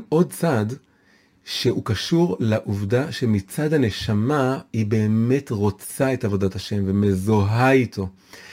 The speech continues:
וכל העבודה של החסידות במידה רבה, היא בעצם להוציא אותנו מהמנטליות הזאת, שכל הזמן רואה אותנו כאנשים שבבסיס שלהם הם לא רוצים לעבוד את השם, ועכשיו צריך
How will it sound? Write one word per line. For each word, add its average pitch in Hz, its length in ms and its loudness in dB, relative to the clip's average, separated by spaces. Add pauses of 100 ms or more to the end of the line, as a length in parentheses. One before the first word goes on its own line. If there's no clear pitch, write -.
(280)
וכל 190 640 0
העבודה 156 340 2
של 160 120 -2
החסידות 139 440 -2
במידה 110 300 4
רבה, 135 420 2
היא 120 120 -2
בעצם 123 540 0 (420)
להוציא 117 680 2
אותנו 123 440 4
מהמנטליות 120 720 4
הזאת, 110 440 0 (340)
שכל - 440 -4
הזמן 208 220 4
רואה 170 280 6
אותנו 143 420 6
כאנשים 123 380 2
שבבסיס 113 800 2
שלהם 143 240 4
הם 110 140 6
לא 113 220 8
רוצים 247 280 6
לעבוד 254 280 4
את 254 60 -4
השם, 269 360 2
ועכשיו 254 480 2 (540)
צריך 180 440 4